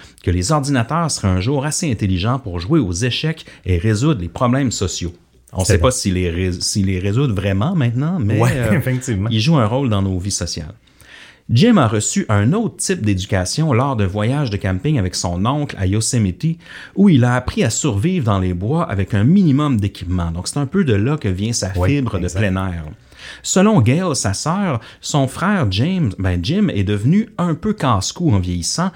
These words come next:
Speaker 1: prenant des risques parce qu'il a toujours eu la mentalité qu'il pouvait faire ce qu'il voulait. Lorsque la famille passait des jours à la plage de Santa Cruz, il nageait seul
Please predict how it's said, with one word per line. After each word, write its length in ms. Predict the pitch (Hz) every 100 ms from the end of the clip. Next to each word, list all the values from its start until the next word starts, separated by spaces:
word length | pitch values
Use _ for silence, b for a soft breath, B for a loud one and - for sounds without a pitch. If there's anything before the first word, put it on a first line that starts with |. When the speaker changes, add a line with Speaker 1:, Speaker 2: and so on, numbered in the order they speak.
| B B
Speaker 1:
prenant 300 | B 180 208
des 180 | 175 120
risques 400 | 110 196 - - -
parce 160 | 107 -
qu'il 140 | 92
a 40 |
toujours 500 | 90 180 165 214 202 -
eu 80 | 170
la 140 | 95
mentalité 580 | 104 123 147 104 - 165
qu'il 160 | 92
pouvait 220 | - 92 92
faire 260 | 160 160
ce 80 | -
qu'il 160 | - 147
voulait. 380 | 98 92 85 - b b b b b b b
Lorsque 320 | 202 240 -
la 160 | 147
famille 400 | 113 151 147 180
passait 320 | 175 107 - 107
des 180 | 92
jours 260 | 92 151 135
à 40 |
la 100 | 95
plage 400 | 92 120 131 135
de 60 | 98
Santa 440 | - 139 139 104
Cruz, 440 | 87 - 165 151 117 B B B
il 180 | 127 117
nageait 320 | 156 156 165
seul 600 | - - 190 190 156 104